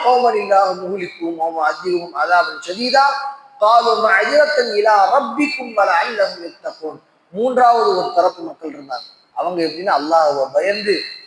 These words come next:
மக்களுக்கு உபதேசம் செய்து, "இப்படிலாம் பிடிக்க போவாதீங்க, அல்லாஹு தாலா தண்டனை கொடுத்துருவான்"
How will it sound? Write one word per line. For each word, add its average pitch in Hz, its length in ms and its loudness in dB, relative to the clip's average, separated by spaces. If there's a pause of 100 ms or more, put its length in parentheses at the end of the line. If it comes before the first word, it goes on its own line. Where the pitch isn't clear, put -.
மக்களுக்கு 165 460 -6
உபதேசம் 185 500 -2
செய்து, 185 340 -4
"இப்படிலாம் - 560 -6
பிடிக்க 190 240 -8
போவாதீங்க, 175 880 2 (320)
அல்லாஹு 185 340 2
தாலா 180 240 4
தண்டனை 196 380 2
கொடுத்துருவான்" 185 600 0